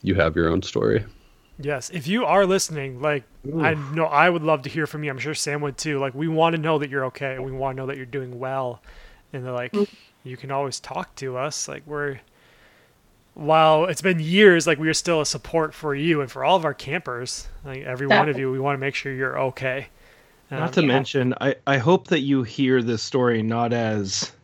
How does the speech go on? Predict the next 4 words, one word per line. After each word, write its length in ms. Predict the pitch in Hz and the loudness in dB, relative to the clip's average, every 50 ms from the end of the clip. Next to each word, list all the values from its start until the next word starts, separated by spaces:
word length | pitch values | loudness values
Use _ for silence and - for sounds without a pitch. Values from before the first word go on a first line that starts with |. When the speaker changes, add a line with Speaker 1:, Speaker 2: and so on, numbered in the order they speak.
| _ _ - - - - 156 156 156 - _ 160 156 156 156 - _ _ - - _ _ _ _ _ _ _ _ _ _ _ - - _ - | _ _ -20 -20 -20 -20 -18 -18 -18 -18 _ -20 -20 -20 -20 -20 _ _ -20 -20 _ _ _ _ _ _ _ _ _ _ _ -20 -20 _ -8
Speaker 3:
not 340 | 135 120 131 135 143 151 156 | -2 2 6 6 8 8 8
as 260 | 151 147 139 123 127 | 8 8 6 4 2
we're 200 | 131 135 131 127 | 0 0 0 2
like, 520 | 120 120 117 117 107 104 95 - - - | 2 2 0 0 -2 -2 -4 -6 -10 -18